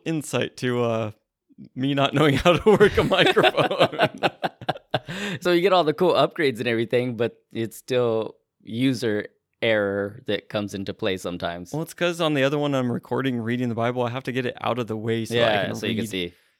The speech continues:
Speaker 1: But right here, I can angle it 'cause all I gotta do is look at you.
Speaker 2: Which is a good question to ask, is if everyone's enjoying those. Like, if you are, let us know. Enjoying hearing Murdoch read from the Bible.
Speaker 1: Yeah,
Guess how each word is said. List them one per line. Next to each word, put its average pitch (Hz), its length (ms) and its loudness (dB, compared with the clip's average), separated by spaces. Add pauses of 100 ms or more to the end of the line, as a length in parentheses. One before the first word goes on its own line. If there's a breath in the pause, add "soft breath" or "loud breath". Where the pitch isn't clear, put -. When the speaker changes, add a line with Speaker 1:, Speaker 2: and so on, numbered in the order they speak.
Speaker 1:
But 131 80 2
right 139 220 4
here, 160 240 4
I 131 80 4
can 123 160 -4
angle 123 300 0
it 117 120 -2
'cause 113 280 -6
all - 160 -10
I 214 80 -4
gotta 190 120 -2
do 185 100 -2
is 170 100 -2
look 165 160 -4
at 160 80 -4
you. 143 180 -4 (400)
Speaker 2:
Which 196 180 0
is 185 140 -2
a 175 40 4
good 151 360 0
question 139 260 0
to 113 60 -2
ask, 147 320 -2
is 104 120 -4
if 104 220 -6
everyone's 120 420 0
enjoying 117 440 0
those. 80 300 -8
Like, 90 180 -8
if 98 160 -12
you 113 120 0
are, 127 400 2
let 120 180 0
us 117 120 -8
know. 127 340 0 (380)
Enjoying 107 380 -2
hearing 101 520 -6 (140)
Murdoch 107 520 -2
read 107 200 -8
from 110 140 -8
the 95 60 -4
Bible. 98 420 -2 (640)
Speaker 1:
Yeah, 165 220 0